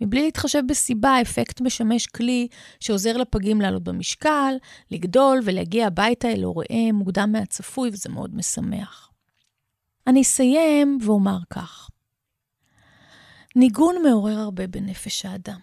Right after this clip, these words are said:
יכול להשפיע עלינו מאוד. משפיע על הזהות שלנו. הניגון משפיע על הנפש,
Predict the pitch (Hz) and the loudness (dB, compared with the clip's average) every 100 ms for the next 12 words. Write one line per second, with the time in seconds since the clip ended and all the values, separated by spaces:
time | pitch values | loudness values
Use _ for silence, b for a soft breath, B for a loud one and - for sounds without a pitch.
0 | _ _ _ _ _ 220 202 226 208 - | _ _ _ _ _ -8 -4 -4 -4 -8
1 | - 233 226 208 196 190 185 190 190 196 | -8 -2 0 0 -2 -2 -2 -2 -4 -6
2 | 196 - _ _ _ _ - 220 - 285 | -10 -16 _ _ _ _ -12 -10 -8 -8
3 | 277 262 202 247 254 - 269 220 180 185 | -6 -4 -4 -4 -6 -8 -6 -4 -4 -8
4 | 185 _ _ _ _ _ _ _ _ _ | -10 _ _ _ _ _ _ _ _ _
5 | _ _ _ _ _ _ _ _ _ - | _ _ _ _ _ _ _ _ _ 0
6 | 220 226 240 302 320 - - 285 262 226 | 2 2 0 0 -2 -4 -2 0 2 2
7 | 208 208 - 190 - | 0 -4 -12 -16 -16